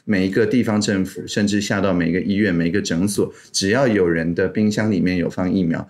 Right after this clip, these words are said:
就好像烫手山芋一样，他都面临同一个到底要猜多还是猜少，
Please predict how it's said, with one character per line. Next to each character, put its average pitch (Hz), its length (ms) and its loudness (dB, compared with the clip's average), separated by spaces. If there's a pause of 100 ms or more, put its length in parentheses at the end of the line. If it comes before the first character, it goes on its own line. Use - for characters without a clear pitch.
就 113 140 0
好 101 80 0
像 101 180 0
烫 101 240 -2
手 - 160 -2
山 92 320 -2
芋 85 80 0
一 80 140 -2
样， 85 160 -2
他 101 140 -2
都 104 100 0
面 101 220 2
临 85 180 0
同 85 220 -2
一 101 80 0
个 - 180 0 (180)
到 113 140 2
底 92 80 0
要 92 160 0
猜 101 180 -2
多 92 200 0
还 82 100 0
是 85 140 -4
猜 85 240 -2
少， - 260 -4